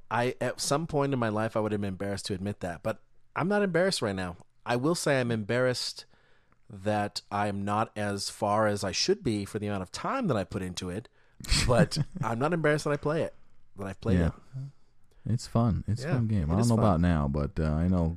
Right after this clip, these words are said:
Speaker 2: growing up it was good
Speaker 1: Yeah,
Speaker 2: times.
Speaker 1: no, I, I agree. I, I, I share that.
Speaker 2: Yeah, yeah, yeah. All right, so anti-inspirational quote. I'm gonna give one, and then Lenny will give one, then we'll get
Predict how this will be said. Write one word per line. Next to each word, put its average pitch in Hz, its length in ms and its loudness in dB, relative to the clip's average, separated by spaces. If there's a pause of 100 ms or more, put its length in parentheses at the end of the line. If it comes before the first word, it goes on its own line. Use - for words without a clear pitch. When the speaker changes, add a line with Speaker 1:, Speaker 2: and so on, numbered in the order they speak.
Speaker 2:
growing 87 320 2
up 73 220 0
it 78 40 -2
was 73 160 -4
good - 140 -6
Speaker 1:
Yeah, 120 220 0
Speaker 2:
times. - 160 -8
Speaker 1:
no, 107 120 0
I, 110 260 0
I 90 120 -6
agree. 95 300 -6 (280)
I, 85 40 -14 (180)
I, 80 320 -16
I - 20 -14 (280)
share 95 240 -6
that. 65 180 -12 (840)
Speaker 2:
Yeah, 78 80 -2
yeah, 69 240 -2
yeah. 69 100 -4 (480)
All 135 120 6
right, 95 200 2
so 95 340 2
anti-inspirational 104 760 4
quote. 87 200 4
I'm 92 100 6
gonna 113 120 6
give 107 240 4
one, 101 220 6
and 92 100 4
then 87 80 4
Lenny 90 200 4
will 87 100 4
give 87 200 4
one, 90 200 6
then 90 100 4
we'll 85 120 2
get 82 280 -2